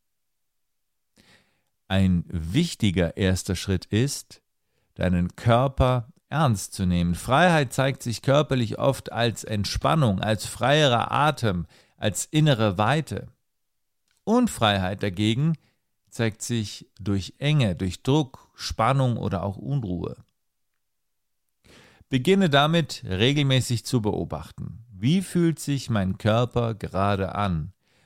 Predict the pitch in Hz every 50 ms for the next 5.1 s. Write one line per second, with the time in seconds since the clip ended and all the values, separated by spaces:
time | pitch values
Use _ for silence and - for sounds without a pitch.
0 | _ _ - 101 117 147 175 202 202 - - - - 165 160 156 143 135 123 120
1 | 104 - 95 90 98 92 98 123 151 160 - - 170 165 160 156 143 - - -
2 | 107 98 104 120 131 - - 135 135 139 139 113 - - 90 - _ _ _ -
3 | - 101 90 76 - - 143 156 - - - 147 123 - - 170 185 190 160 117
4 | 90 - - - _ _ _ _ - 107 113 117 117 98 - 110 104 104 104 101
5 | 98